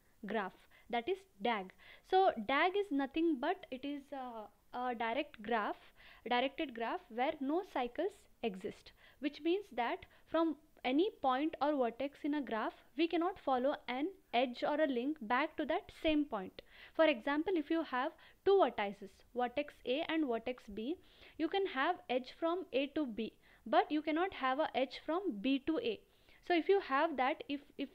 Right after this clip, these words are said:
such case happens, then it forms a cycle, that is A to B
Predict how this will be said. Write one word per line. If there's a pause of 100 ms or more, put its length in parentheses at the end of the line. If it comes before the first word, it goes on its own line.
(180)
such
case
happens,
then
it
forms
a
cycle,
that
is
A
to
B